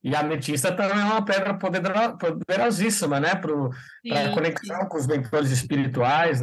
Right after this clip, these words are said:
Speaker 1: né? Pra você fazer, é, meditações, né? Eu
Speaker 2: Uhum.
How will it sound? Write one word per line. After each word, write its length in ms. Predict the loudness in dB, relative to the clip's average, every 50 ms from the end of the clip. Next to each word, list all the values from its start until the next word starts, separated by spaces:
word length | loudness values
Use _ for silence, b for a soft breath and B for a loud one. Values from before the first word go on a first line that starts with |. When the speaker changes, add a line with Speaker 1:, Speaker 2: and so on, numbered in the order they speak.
| -2 -2
Speaker 1:
né? 160 | -2 0 0
Pra 140 | 0 0 0
você 240 | 0 0 0 -2 -2
fazer, 480 | 0 0 0 0 0 0 0 -2 -4 -6 B B B B B B B B
é, 680 | 0 2 2 4 2 2 2 2 0 0 0 0 -2 -4 -8 -14 _ _ _ _ _ b b b b _ _ _ -20 -20 -20 _ -4
meditações, 920 | 0 0 2 2 2 2 2 0 0 0 0 0 2 2 2 2 2 2
né? 280 | 2 2 0 0 -4 -6 -12 _ -10 -6
Eu 160 | -4 -2 0
Speaker 2:
Uhum. 840 | 0 0 0 0 0 0 0 -2 -4 -6 -6 -6 -6 -8 -10 -10